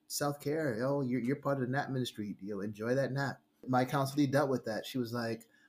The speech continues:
Well, this project, like, people are, are emailing at five A M, people are emailing at ten P M,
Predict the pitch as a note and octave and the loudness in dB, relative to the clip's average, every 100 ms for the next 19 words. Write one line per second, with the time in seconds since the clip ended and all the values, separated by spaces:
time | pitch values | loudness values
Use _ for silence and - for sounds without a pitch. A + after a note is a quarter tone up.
0 | _ - B2+ B2+ A#2+ A2+ A2+ _ _ - | _ -2 2 4 4 0 -2 _ _ -6
1 | D#3 - D3 D3+ C3 C#3 C3 B2+ B2 - | -4 -2 0 2 4 2 2 0 -4 -4
2 | D3+ - C#3 - - A#2 C#3 C3+ C3 B2 | -8 -2 -4 -4 -8 -4 0 2 2 0
3 | A2+ - C#3 D3 C#3+ C#3 C#3 C#3 C3+ C#3 | -4 -6 0 2 4 2 2 0 -2 -2
4 | B2+ - B2+ B2 A2+ - D3 C#3+ C3+ C#3 | -2 0 0 0 -4 -6 -2 -2 -2 0
5 | C3 C3 B2+ | 2 2 2